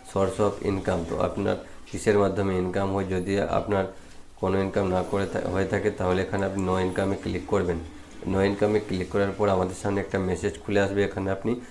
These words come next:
ওকেতে click করে দিবেন। ওকেতে click করে দেওয়া-, দেওয়ার পর আপনি নেক্সটে click করে দিবেন। নেক্সটে click করে দেওয়ার পর আমাদের সামনে এরকম একটা message খুলে আসবে, "Please check your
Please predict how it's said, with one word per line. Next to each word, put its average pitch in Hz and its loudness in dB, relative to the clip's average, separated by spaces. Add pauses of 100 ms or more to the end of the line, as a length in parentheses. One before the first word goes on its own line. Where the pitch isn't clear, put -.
(160)
ওকেতে 92 -2
click 92 -4
করে 104 6
দিবেন। 82 0 (280)
ওকেতে 104 -2
click 92 -4
করে 101 0
দেওয়া-, - 0
দেওয়ার 98 4
পর 104 2 (1040)
আপনি 104 2 (100)
নেক্সটে - -2
click - -4
করে 92 0
দিবেন। 85 -2 (540)
নেক্সটে 104 2
click 98 -2
করে 110 8
দেওয়ার 107 8
পর 104 4
আমাদের 95 6
সামনে 101 4
এরকম 92 0 (360)
একটা - 4
message 92 0
খুলে 95 2
আসবে, 98 2
"Please 101 -2 (120)
check 98 -2 (160)
your 98 2